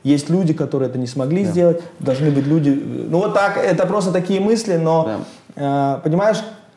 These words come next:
Speaker 1: есть просто базовые ментальные модели, которые отличаются. Вот, у-,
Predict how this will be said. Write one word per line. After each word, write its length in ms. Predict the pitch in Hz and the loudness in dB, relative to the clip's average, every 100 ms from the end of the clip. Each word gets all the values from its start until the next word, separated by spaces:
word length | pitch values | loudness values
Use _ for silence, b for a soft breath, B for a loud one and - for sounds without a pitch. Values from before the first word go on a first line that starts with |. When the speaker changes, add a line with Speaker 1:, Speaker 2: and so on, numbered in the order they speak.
| - | -12
Speaker 1:
есть 340 | 147 151 175 175 | 0 2 2 0
просто 260 | 180 185 160 | -2 0 0
базовые 680 | 156 175 175 170 156 147 B B B _ | 2 2 2 2 2 0 B B B _
ментальные 560 | 147 143 160 165 165 160 | -2 0 2 2 2 2
модели, 480 | 147 139 185 208 165 | 0 0 2 2 0
которые 420 | - 131 143 135 | -4 -4 -2 -2
отличаются. 720 | 135 127 - 120 - - - | -4 -6 -2 -2 -4 -8 -6
Вот, 320 | 123 120 - | -4 -4 -4
у-, 120 | 143 | -2